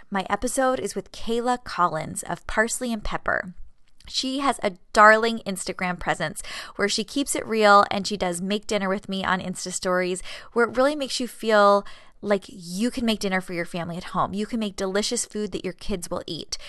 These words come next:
She's empowered me so much in this area, and I have loved following along in that aspect of her life.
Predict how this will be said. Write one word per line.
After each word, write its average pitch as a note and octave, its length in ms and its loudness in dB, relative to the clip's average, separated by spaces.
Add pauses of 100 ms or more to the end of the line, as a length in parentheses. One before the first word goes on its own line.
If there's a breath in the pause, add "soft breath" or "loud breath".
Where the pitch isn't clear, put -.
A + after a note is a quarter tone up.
(160 loud breath)
She's A#3+ 200 -6
empowered A3+ 380 4
me G#3+ 120 0
so G#3 260 0
much G3 260 -2
in G3+ 100 -4
this G3+ 200 -10
area, F#3 580 4
and F#3 300 0
I F#3+ 140 2
have F#3 200 -4
loved F#3+ 460 4
following F#3+ 400 4
along F3+ 420 0
in F3+ 360 -4
that G3+ 200 6
aspect G3+ 400 0
of F#3 120 -6
her F3+ 160 -4
life. F3 340 2